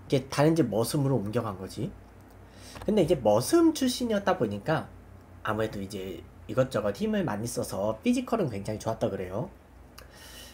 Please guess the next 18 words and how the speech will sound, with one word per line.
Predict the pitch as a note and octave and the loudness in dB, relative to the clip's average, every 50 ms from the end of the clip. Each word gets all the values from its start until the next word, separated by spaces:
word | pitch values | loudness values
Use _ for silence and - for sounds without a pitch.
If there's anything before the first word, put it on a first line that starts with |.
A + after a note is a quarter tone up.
| - - - - - - - - | -20 -20 -20 -20 -20 -20 -16 -6
근데 | - E3+ F3 D#3 | -2 2 4 4
이제 | C3 C#3+ C#3 - - - - - | 6 4 2 0 0 -14 -16 -6
머슴살이를 | - G2 G2 G2+ - - A3 A#3 A3+ G#3+ G3+ F#3+ F3 E3+ C3+ B2 C3+ E3+ G#3 G#3+ - - - - - - - - - | 0 2 2 2 2 0 -2 -2 -2 -4 -4 -6 -4 -4 -2 0 2 2 0 0 -6 -16 -20 -20 -20 -20 -20 -20 -14
청산을 | - - B3 B3 B3 A#3+ A#3+ A3+ G#3 G3+ G#3 A3 A3+ A3+ - - - | -6 -2 0 0 0 0 -2 -2 0 0 -2 -2 -4 -8 -14 -20 -18
하고 | - - G#3 G3+ A3 A3+ A3+ A#3 - - - - - - | -10 -10 -6 -4 -2 -2 -4 -4 -10 -18 -20 -20 -20 -16
싶어서 | - - - - - A3+ G#3+ - - G2 B2 - - - - - - - - - - - - - - - - - - - | -16 -16 -12 -4 -2 -2 -2 -2 -8 -10 -10 -12 -16 -20 -20 -20 -20 -20 -20 -20 -20 -20 -20 -20 -20 -20 -20 -20 -8 4
군대를 | - A3 A#3+ A#3 B3 G#3 F3 | 8 10 12 12 12 12 12
가요. | A2+ G2+ E2+ - - - - - - - - - - - - - - - - - - - - - - - - - - - - - - - - - | 8 4 0 0 -6 -16 -20 -20 -20 -20 -20 -20 -20 -20 -20 -20 -20 -20 -20 -20 -20 -20 -20 -20 -18 -18 -18 -18 -20 -20 -20 -20 -20 -14 -4 0
그래서 | D#3 C3+ - C#3 | 0 2 4 2
이제 | B2 G#2+ G#2 G#2+ G#2+ - - - - - | 2 2 2 -2 -2 -2 -14 -20 -18 -12
평양 | - - - E4 F4+ F4+ E4 C4+ F#3 | -6 0 2 4 4 4 2 2 -2
가면 | - - - - G#2+ A2 G2+ F#2 - G3+ - - - - - - - - - - - - - - - | -4 -6 -8 -8 -6 -4 -2 -4 -4 -6 -10 -16 -20 -20 -20 -20 -20 -20 -20 -20 -20 -20 -20 -14 -4
그 | - A#2+ G#2 G2 F#2+ - - - - - - - | -2 0 0 0 -2 -6 -10 -14 -20 -20 -20 -14
나팔수로 | - G#2 G2+ - - - - A3+ B3 B3 - B3+ B3 G#3+ | -6 -4 -4 -4 -4 -4 0 0 0 2 0 -2 -2 -2
입대를 | D#3+ - - - A#2+ G#2+ | -2 2 0 0 2 0
하는데, | G2 F#2 F2+ - - | -4 -4 -6 -8 -8
평안도, | - - C4 C#4+ C#4 C4+ C4 B3 G#3+ F3+ E3 D3 B2 - - - - - - - - - - - - - - - - - - - - | -4 -4 -2 0 0 0 0 0 2 2 2 2 0 -4 -8 -12 -20 -20 -20 -20 -20 -20 -20 -20 -20 -20 -20 -20 -20 -20 -20 -14 -6
평안도 | - D#4 D#4+ D#4+ D4+ C4+ B3 B3 C4 A#3+ F3 G#2 | -2 2 4 4 4 4 2 2 2 2 2 0